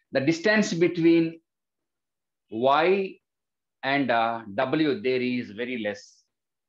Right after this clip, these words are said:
Here distance is more. Notice it. Okay, so crossed with a male with X chromosome,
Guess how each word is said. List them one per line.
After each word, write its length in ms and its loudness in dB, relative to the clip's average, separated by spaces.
Here 180 0
distance 440 0
is 240 2
more. 320 0
Notice 340 -4
it. 140 -20
Okay, 340 -4
so 200 -2
crossed 440 0
with 280 0
a 320 2
male 560 0
with 320 -8
X 460 -4
chromosome, 920 -2